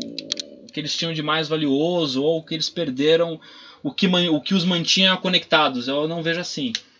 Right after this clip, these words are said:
Eu acho que a mãe, ela é uma, a morte da mãe foi um,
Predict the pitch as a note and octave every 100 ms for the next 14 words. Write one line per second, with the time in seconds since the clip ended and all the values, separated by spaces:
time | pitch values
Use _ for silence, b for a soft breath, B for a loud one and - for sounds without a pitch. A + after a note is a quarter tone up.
0 | _ - B2+ - C#3+ C3+ C3 D3 D#3 D3+
1 | D3 D#3 D3+ C3+ B2 G#2+ A#2+ D3+ D#3 D3
2 | C3 B2+ D3 D3+ E3 E3 D#3 C3